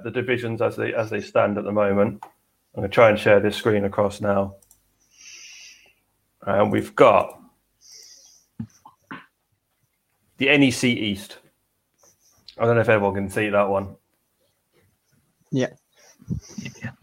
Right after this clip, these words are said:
Speaker 1: So you've got the Vipers Green. You mentioned that they were, they had a great day. Uh, plus fifty-two on, on their points difference so far. Hundred percent record. Same with the Bears. Twenty-six points, uh, on, on their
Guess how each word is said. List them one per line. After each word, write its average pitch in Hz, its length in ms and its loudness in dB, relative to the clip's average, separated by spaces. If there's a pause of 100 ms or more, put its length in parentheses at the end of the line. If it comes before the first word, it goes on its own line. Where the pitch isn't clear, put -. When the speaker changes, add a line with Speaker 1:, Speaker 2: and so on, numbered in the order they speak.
(480)
Speaker 1:
So - 160 0
you've 151 140 4
got 147 160 6
the 143 60 -2
Vipers 143 420 4
Green. 143 240 4
You 127 80 0
mentioned 123 340 0
that 117 80 0
they 113 140 4
were, 113 120 0
they 117 140 0
had 113 120 4
a 113 40 2
great 117 300 0
day. 113 300 2 (220)
Uh, 101 440 -4 (400)
plus 131 240 -2
fifty-two 127 580 2
on, 123 140 4
on 120 160 2
their 113 160 4
points 123 260 -2
difference 120 380 -4
so 120 200 2
far. 127 400 2 (1800)
Hundred 117 220 0
percent 117 260 2
record. 120 480 4 (320)
Same 123 280 4
with 120 100 2
the 113 80 0
Bears. 127 640 6 (800)
Twenty-six 123 520 -2
points, - 600 -4 (160)
uh, 117 380 0
on, 117 160 -4
on 120 160 -4
their 117 320 0